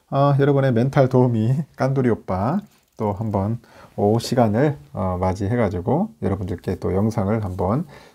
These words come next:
전달토록 하겠습니다. 아, 재밌게 들어주시고, 어, 좀 부족하더라도 여러분들이 많이 좀 응원해 주셔야 돼요. 그래야지 깐추리 형이 더욱더 힘을 냅니다. 어, 다양한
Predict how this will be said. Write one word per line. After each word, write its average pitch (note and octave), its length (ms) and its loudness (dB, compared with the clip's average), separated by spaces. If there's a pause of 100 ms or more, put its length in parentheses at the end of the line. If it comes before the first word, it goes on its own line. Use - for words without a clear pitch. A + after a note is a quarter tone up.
전달토록 D3 480 6
하겠습니다. D#3+ 640 4 (320)
아, G#2+ 240 -2
재밌게 C3 380 0
들어주시고, B2+ 760 4 (460)
어, E3 160 0
좀 F#3 120 2
부족하더라도 G#3 840 6 (140)
여러분들이 C3+ 680 0
많이 A#2+ 260 -2
좀 A2+ 240 -2
응원해 C#3+ 240 2
주셔야 D3 380 6
돼요. A#2 480 2
그래야지 C3+ 320 -2
깐추리 D#3+ 340 -4
형이 C#3 160 0
더욱더 B2 320 0
힘을 C#3+ 240 0
냅니다. B2+ 640 2 (2000)
어, F3 340 4
다양한 G#3+ 680 4